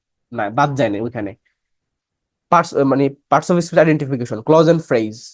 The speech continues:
gerund participle infinitive, right form verbs, তারপর তোমার হচ্ছে সেন্টেন্স কারেকশন, পিনপয়েন্ট এরর, ড্যাংলিং মডিফায়ার, ইনভার্সন, কন্ডিশনাল, তারপর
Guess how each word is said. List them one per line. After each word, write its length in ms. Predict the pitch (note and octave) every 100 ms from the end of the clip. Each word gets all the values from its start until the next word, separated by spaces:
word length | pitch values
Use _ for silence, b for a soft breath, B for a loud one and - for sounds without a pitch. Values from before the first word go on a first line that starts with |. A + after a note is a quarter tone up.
| _ _ _ -
gerund 200 | E3+ F3
participle 320 | F3+ D#3 F3 D#3+
infinitive, 400 | C#3+ C3+ B2 G#2+ G#2+
right 140 | D#3+ E3
form 140 | F3+ D3+
verbs, 300 | A#2 G#2 - - _ _ _
তারপর 240 | C3+ C3+ C#3 -
তোমার 200 | D3+ D3+ D3
হচ্ছে 280 | C#3+ - D#3+ E3+ - _ _ -
সেন্টেন্স 280 | D3+ F3+ E3 D3+
কারেকশন, 480 | D#3 D#3 - F3 F3+ F3+
পিনপয়েন্ট 440 | F3 D3+ D#3 D3+ D#3+
এরর, 240 | D#3+ D#3+ F3+ F3 _ _ _ B2
ড্যাংলিং 280 | C#3+ D3+ F3 F3
মডিফায়ার, 400 | D#3+ E3 E3+ E3 - D3
ইনভার্সন, 480 | D3+ D#3 - F3 F3+ F3
কন্ডিশনাল, 640 | E3 D#3+ D#3 D#3+ D#3+ E3 F3+ - _ _ _
তারপর 280 | C3+ C3+ C#3+